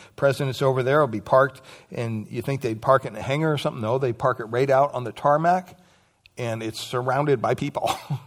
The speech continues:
<laughs> you know, pretty much. I mean, you, you can't get near it. Or another place on the list was Fort Knox, right? Uh, it boasts twenty-four ton doors.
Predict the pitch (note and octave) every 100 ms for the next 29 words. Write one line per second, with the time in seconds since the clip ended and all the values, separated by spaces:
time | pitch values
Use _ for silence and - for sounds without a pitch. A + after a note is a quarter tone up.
0 | - - - - _ - C#3 A2+ A2 B2
1 | B2+ B2+ - - - - _ - A2+ G#2+
2 | A2 A#2 A2 - B2 A2+ A2 A2 A2 G2+
3 | E2 - _ _ _ _ - - F3 G3+
4 | F3+ D#3+ - D#3 F3 E3+ E3+ D3 C#3 -
5 | - C3+ C3 C3+ - C3 - C3 B2 B2
6 | F#2+ - - - - _ _ _ _ _
7 | _ _ _ _ _ - F#2+ G#2+ A2+ _
8 | _ _ _ _ _ - F#2 F2+ F#2 -
9 | _ _ _ _ _ _ _ _ _ B2
10 | G#2 D3 C#3 - - E3+ E3 F3 D#3+ -
11 | D#3 D3 C3+ C3 - _ _ _ _ -
12 | F#3+ F3 G#2+ G2 A#2 C3+ - - A2+ C3
13 | A2+ - D#2 - -